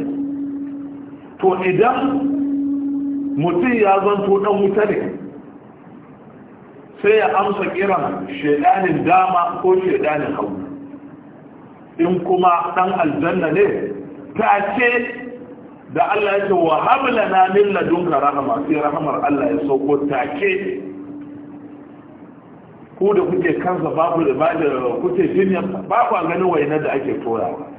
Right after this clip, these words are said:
Sai rahamar Allah ya sauko. Akwai malaman da suka ce rahamar Allah shi ne, a, mala'ika Jibrilu da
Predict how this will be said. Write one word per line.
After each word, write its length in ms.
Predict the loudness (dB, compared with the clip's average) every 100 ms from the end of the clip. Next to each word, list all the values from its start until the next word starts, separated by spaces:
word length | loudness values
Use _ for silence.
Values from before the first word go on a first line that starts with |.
| -18 -14 -4
Sai 100 | 0
rahamar 520 | 2 2 2 0 2
Allah 300 | 0 2 2
ya 100 | 0 0
sauko. 540 | 2 2 0 -2 -4 -10 -14 -18 -20 -20 -20 -20 -20 -20 -20 -20 -20 -20 -20 -20 -20 -20 -20 -20 -18 -8
Akwai 240 | -8 -2 0
malaman 380 | 2 2 2 2
da 60 | 0
suka 280 | 2 0
ce 80 | 2
rahamar 440 | 0 0 0 0 0
Allah 360 | 0 0 -2 -4 0
shi 140 | 2
ne, 140 | 2 0 -2 -8 -10 -12 -12 -14 -16 -6 0
a, 340 | 2 2 0 0
mala'ika 480 | 0 0 -2 -2 -2
Jibrilu 480 | -2 2 2 2
da 80 | 2